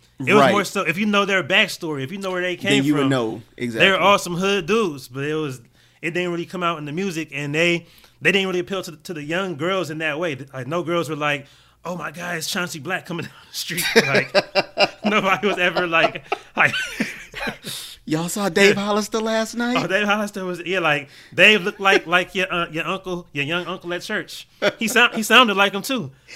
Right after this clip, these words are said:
Speaker 2: He sounded
Speaker 1: Yeah.
Speaker 2: like your old uncle at church.
Speaker 1: <laughs> Yeah. So he
Speaker 2: That's
Speaker 1: had
Speaker 2: that
Speaker 1: that
Speaker 2: man is a
Speaker 1: amazing voice.
Speaker 2: singer.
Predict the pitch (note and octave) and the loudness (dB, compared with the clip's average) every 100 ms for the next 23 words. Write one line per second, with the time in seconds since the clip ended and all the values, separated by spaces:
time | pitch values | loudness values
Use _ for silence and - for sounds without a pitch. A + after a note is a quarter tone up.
0 | - - D3+ D#3+ D3+ C#3 B2 A#2+ - A2+ | -6 0 2 4 4 4 2 2 2 4
1 | G#2+ C3+ B2+ A2 - C#3+ A2+ - - C3 | 6 6 4 0 2 0 0 -2 -4 -4
2 | - D#3+ - G3 G#3 B2+ - - - C3 | -2 -4 -2 0 0 0 -10 -14 -8 0
3 | D3 G3 D3 D#3+ D#3+ D#3+ G#3+ A3+ F3+ F3 | 4 4 6 6 6 6 6 4 4 6
4 | D#3+ D3 A2 B2+ | 6 6 0 -6